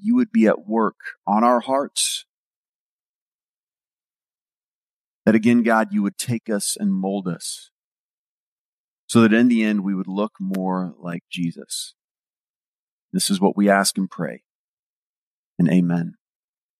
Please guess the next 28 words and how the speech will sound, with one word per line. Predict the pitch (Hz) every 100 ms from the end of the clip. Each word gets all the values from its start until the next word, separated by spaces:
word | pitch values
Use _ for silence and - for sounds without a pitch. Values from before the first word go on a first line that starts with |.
| _ - _ _ _ -
Well, |
if | 120
you've | 151
got | 190 160
your | 196
Bibles, | 165 156 170 214 -
I | 151
want | 165
to | 151
invite | 139 175 190
you | 185
to | 170
open | 180 175
up | 160 196 - -
this | 160 -
morning | 170 175 175 -
to | 165 156
Matthew | 139 135 156 202 - 196 196
chapter | - 185 180 - 208
seven. | - 139 117 175
We'll | 165
be | 170 170
reading | 175 185 180
from | 170
verses | 143 175 - 147
twenty-four | - 190 208 220 - 196 190
through | 180 165 160 147
twenty-nine. | - 160 165 151 139 113 85 80